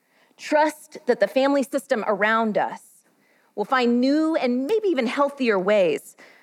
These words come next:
of being in relationship with each other. For Hagar, for, well, hell, all of human history,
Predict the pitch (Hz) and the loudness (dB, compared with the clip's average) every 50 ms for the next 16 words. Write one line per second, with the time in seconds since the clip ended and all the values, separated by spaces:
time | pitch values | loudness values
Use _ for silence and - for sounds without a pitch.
0 | _ _ _ _ _ _ _ _ - - 214 196 180 - 254 262 262 254 240 - | _ _ _ _ _ _ _ _ -2 -2 0 0 0 0 0 2 2 2 0 0
1 | 214 196 196 208 190 180 190 - - 190 - - 175 - 165 165 - 160 - - | 0 0 0 2 0 0 -2 -2 -8 -8 -6 -6 -6 -6 -6 -8 -8 -10 -10 -6
2 | - 165 - - - - 226 - _ _ _ _ _ _ _ _ _ _ _ _ | -6 -4 -4 -6 -10 -10 -14 -20 _ _ _ _ _ _ _ _ _ _ _ _
3 | _ _ _ _ _ _ _ _ _ _ _ _ _ _ _ _ _ _ _ _ | _ _ _ _ _ _ _ _ _ _ _ _ _ _ _ _ _ _ _ _
4 | _ _ _ _ _ _ _ _ _ _ _ _ - 233 226 240 254 285 302 285 | _ _ _ _ _ _ _ _ _ _ _ _ -4 -2 -2 0 2 0 0 2
5 | 233 208 - - 254 254 - - - 220 220 214 208 190 - - - _ _ _ | 2 2 4 4 2 0 -2 -2 0 0 2 2 0 -4 -6 -12 -20 _ _ _
6 | _ _ _ _ _ _ _ - - 196 165 160 151 170 202 - - 170 139 - | _ _ _ _ _ _ _ -14 -10 -6 -6 -6 -6 -8 -14 -14 -10 -10 -10 -10
7 | - - - - 220 247 254 240 208 - - 214 180 165 180 190 175 - - - | -10 -10 -2 0 2 2 2 2 0 -2 -6 -6 -6 -6 -6 -8 -10 -10 -12 -12
8 | - 135 131 - 220 - | -10 -10 -10 -10 -14 -20